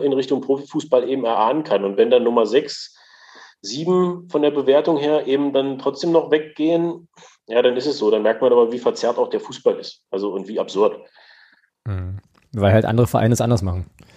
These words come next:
Speaker 1: Ja, wenn, wenn wir, äh, jemanden auf Nummer, äh, fünf, sechs bewerten, oder ich sag jetzt mal ich, und, ähm, ein Bundesliga, äh, Verein will den dann verpflichten, weil die da irgendwelche Probleme auf dieser Position haben,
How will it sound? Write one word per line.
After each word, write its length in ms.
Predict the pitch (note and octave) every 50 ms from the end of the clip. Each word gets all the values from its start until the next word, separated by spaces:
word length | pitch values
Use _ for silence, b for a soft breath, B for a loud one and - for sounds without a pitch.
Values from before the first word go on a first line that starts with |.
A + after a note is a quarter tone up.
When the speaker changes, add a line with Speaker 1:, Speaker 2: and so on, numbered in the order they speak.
| _ - A2+
Speaker 1:
Ja, 400 | G#2 G2+ G#2+ B2+ D3+ E3 F3 D#3
wenn, 180 | C#3+ C3 A#2+
wenn 160 | B2 A#2+ A#2 A2
wir, 240 | B2 E3 E3+ D#3+ -
äh, 240 | C3+ C#3+ C#3 C3+ C3
jemanden 420 | C3 C3 C#3 D3 D3+ C3+ B2 C3
auf 140 | B2 C3 C3
Nummer, 360 | C3+ C3+ C3+ C3+ B2+ B2 B2
äh, 240 | B2+ C3 B2+ A#2+ A#2
fünf, 320 | - - D3 D3+ D#3 D3+
sechs 300 | - D#3+ E3+ E3+ - - -
bewerten, 520 | E3+ A#2+ A#2 A2+ G#2+ - G#2+ G2 G2 - -
oder 340 | G#2+ G#2+ G#2+ G2+ F#2 F2 -
ich 200 | - - - -
sag 140 | - A#2+ A#2
jetzt 120 | G2+ -
mal 160 | G2+ G#2 -
ich, 260 | D3 E3+ D#3+ D#3 E3 B B B B B B B B _ -
und, 380 | C3+ C3 A#2+ A2+ A#2 A2+ A2+
ähm, 460 | B2+ A#2+ A#2+ A#2 A2+ A#2 A#2 A#2 A#2 A2+
ein 340 | A#2+ B2+ A#2 G2+ A2+ A#2+ A2+
Bundesliga, 760 | G#2 A#2+ C#3 D3+ D3+ - C3 C3 C3 C3+ C3 C3 C3 B2+ B2
äh, 300 | A#2+ B2+ C3 B2+ B2 A#2+
Verein 380 | A#2+ - B2 E2+ G#2 A#2+ B2 A2+
will 120 | A#2+ C3
den 100 | C3+ C3
dann 140 | B2 A#2 A2
verpflichten, 560 | - A2+ A2+ B2+ D3 D#3 D3+ D3+ B2 A#2 A2
weil 160 | A2 A2 A2 A2
die 100 | A#2 A2
da 140 | A#2 A2
irgendwelche 400 | - A#2+ A#2+ B2 A#2 A2+ G#2+ A#2
Probleme 400 | A2 - G#2+ G2+ A2+ C3+ D3 D#3
auf 100 | B2+ A#2+
dieser 220 | A#2+ - A2 A2+ G#2+
Position 500 | - A#2 G#2+ G#2 G2 - C3 E3 E3+ D3+
haben, 220 | B2+ G#2+ G#2 G2